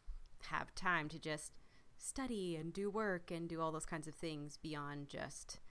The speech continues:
client work. So it was really good. So it wasn't vacation by any means, but it was, you know, a different pace in terms of being able to get all that other shit done. So I'm very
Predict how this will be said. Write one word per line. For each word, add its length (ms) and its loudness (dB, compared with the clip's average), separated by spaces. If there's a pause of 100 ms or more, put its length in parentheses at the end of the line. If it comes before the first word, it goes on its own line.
(240)
client 340 2
work. 240 2
So 280 2
it 100 4
was 180 2
really 200 4
good. 420 4 (500)
So 180 10
it 100 10
wasn't 300 10
vacation 640 10
by 160 12
any 220 8
means, 440 6
but 300 8
it 180 4
was, 580 0 (1040)
you 120 2
know, 180 2
a 160 -2 (180)
different 420 2
pace 420 12
in 100 2
terms 260 -2
of 100 -4
being 160 -2
able 180 -2
to 120 -6
get 120 -8
all 120 -6
that 200 -8
other 160 -6
shit 240 -10
done. 180 -8
So 260 -6
I'm 180 -4
very 500 0